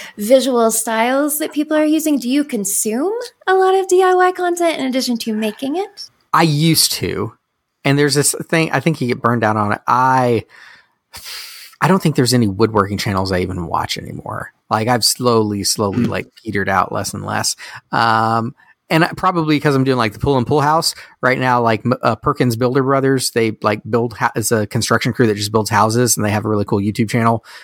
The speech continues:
Speaker 2: So I've been watching them, and they're about my only YouTube I've been consuming for a while, 'cause it's just, and that's also a channel I would love to have,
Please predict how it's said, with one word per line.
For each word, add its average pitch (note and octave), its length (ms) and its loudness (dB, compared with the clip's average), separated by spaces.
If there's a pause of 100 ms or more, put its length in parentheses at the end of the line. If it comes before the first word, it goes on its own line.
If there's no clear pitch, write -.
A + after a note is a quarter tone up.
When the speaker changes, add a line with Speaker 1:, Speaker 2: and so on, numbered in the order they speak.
(120)
Speaker 2:
So G2 460 0 (800)
I've C#3+ 160 2
been C3 160 2
watching A#2+ 340 2
them, A#2 260 2
and A2 140 0
they're A#2+ 100 4
about B2+ 240 0
my A2 140 0
only A2 340 0
YouTube G#2 400 0
I've F#2+ 120 0
been G2 340 -4
consuming G2+ 640 0 (120)
for A2+ 100 2
a - 20 0
while, F#2 240 4
'cause G2+ 220 -10
it's G2 100 -6
just, - 280 -2 (240)
and C#3+ 80 2
that's C#3+ 120 0
also C3+ 580 2
a B2+ 100 2
channel D#3 420 2
I C3+ 100 2
would B2 200 2
love A#2+ 300 0
to B2 100 2
have, A#2+ 480 2